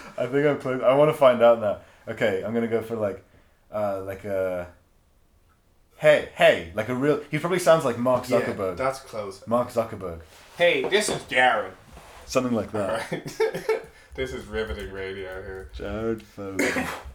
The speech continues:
Speaker 1: Here we
Speaker 2: You
Speaker 1: go.
Speaker 2: can, guys can play along at home as well.
Speaker 1: Yeah.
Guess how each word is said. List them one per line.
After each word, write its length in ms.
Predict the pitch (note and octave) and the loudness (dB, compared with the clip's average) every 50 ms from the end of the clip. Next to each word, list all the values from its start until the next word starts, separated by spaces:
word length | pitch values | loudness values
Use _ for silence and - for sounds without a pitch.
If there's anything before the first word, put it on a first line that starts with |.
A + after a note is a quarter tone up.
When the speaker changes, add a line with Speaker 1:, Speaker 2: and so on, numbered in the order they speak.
| - - - - - - _ _ - | -16 -20 -20 -20 -20 -20 _ _ -14
Speaker 1:
Here 140 | G2 G2 | -12 -10
we 100 | F#2 A#2+ | -8 -8
Speaker 2:
You 40 | C3 | -6
Speaker 1:
go. 60 | B2+ C3+ | -6 -4
Speaker 2:
can, 80 | C3 | 0
guys 220 | D3 D3 C#3+ B2+ - | 0 2 2 2 0
can 100 | B2+ A2+ | -4 -6
play 180 | B2 C3+ C3 B2+ | -2 0 0 0
along 280 | B2 B2 A#2+ A2+ G#2 | 0 -2 -4 -4 -6
at 60 | G2 G2 | -8 -10
home 240 | G#2 A2 A2+ G#2+ G2 F2 | -12 -14 -14 -14 -16 -16
as 60 | G2 | -18
well. 160 | G2+ G2 F#2+ - - _ - - _ - - - | -18 -18 -18 -20 -20 _ -20 -20 _ -20 -10 -2
Speaker 1:
Yeah. 340 | G#2+ B2+ B2+ A2 F#2 F2 | 2 4 4 4 4 0